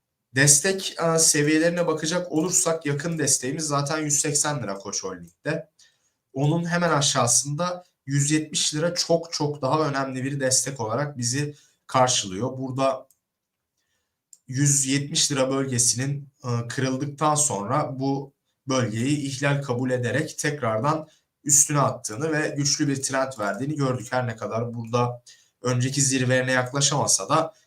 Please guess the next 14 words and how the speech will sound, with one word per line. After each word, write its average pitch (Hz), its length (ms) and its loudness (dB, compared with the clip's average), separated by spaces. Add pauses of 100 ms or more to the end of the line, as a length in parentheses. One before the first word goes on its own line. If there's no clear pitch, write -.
(120)
bir 151 220 8
ay 131 120 4
gibi 110 180 -4
bir 123 60 -2
sürede 113 400 0
yüzde 151 280 0
otuzluk 147 520 0
bir 170 140 -6
kazanç 147 440 2
getirmişti. 123 800 -4 (280)
Ta - 260 4
ki - 360 -4 (340)
Ağustos 147 600 4
ayı 151 400 2